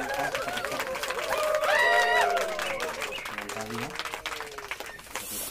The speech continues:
kemana-mana. Oke, selesai. Kita masukkan ke dalam tas. Ya, ini belum saya masukin ke tas ya. Kita review dulu apa dalam tasnya nih.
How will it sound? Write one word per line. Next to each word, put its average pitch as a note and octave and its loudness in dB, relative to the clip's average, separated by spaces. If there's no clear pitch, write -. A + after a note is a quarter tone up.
kemana-mana. A2 -6
Oke, A2+ -10
selesai. A2 -6
Kita G#2+ -12
masukkan A2 -10
ke - -16
dalam A2 -6
tas. G#2 -6
Ya, B2+ -8
ini B2 -6
belum C3 -6
saya C3 -6
masukin B2+ -2
ke B2 0
tas A#2+ 0
ya. A#2+ 4
Kita A2+ 6
review A#2+ 6
dulu A#2+ 8
apa A2+ 2
dalam G#2 2
tasnya F#2+ -2
nih. F2 -2